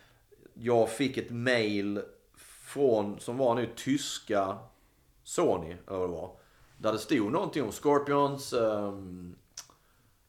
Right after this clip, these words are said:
intervju och bla bla, någonting sånt där. Och sen så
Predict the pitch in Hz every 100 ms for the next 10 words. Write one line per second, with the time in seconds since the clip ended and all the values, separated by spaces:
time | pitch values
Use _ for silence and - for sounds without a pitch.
0 | _ - 120 117 113 123 120 113 110 104
1 | 107 104 101 101 - - 113 110 104 107
2 | 107 104 95 104 - - 185 107 107 117
3 | 139 123 117 110 107 107